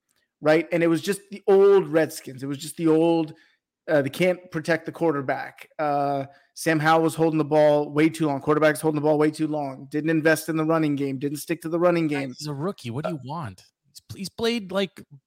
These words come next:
Speaker 1: He's definitely, he's
Speaker 2: sixty
Speaker 1: definitely not a rookie. So let's, let's
Speaker 2: He's
Speaker 1: be
Speaker 2: a
Speaker 1: factually
Speaker 2: rookie.
Speaker 1: accurate.
Speaker 2: He's played two games. If he had that game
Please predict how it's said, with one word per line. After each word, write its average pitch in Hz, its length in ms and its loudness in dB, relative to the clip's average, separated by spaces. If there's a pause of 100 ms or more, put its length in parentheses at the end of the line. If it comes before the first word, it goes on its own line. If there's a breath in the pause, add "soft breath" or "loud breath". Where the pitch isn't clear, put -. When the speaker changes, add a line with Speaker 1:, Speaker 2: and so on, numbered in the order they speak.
(100)
Speaker 1:
He's 127 160 -4
definitely, 175 360 2
he's 151 80 4
Speaker 2:
sixty 139 120 2
Speaker 1:
definitely 156 220 4
not 185 160 6
a 185 40 6
rookie. 175 360 2
So 139 160 -4
let's, 131 260 -4
let's 131 160 -2
Speaker 2:
He's 131 140 0
Speaker 1:
be 139 40 4
Speaker 2:
a 143 40 2
Speaker 1:
factually 151 380 4
Speaker 2:
rookie. 170 100 6
Speaker 1:
accurate. 151 420 2
Speaker 2:
He's - 180 -16
played 202 220 -4
two 226 140 -6
games. 240 240 -4 (240 loud breath)
If 160 160 -2
he 220 120 0
had 180 300 0
that 165 200 2
game 143 400 -2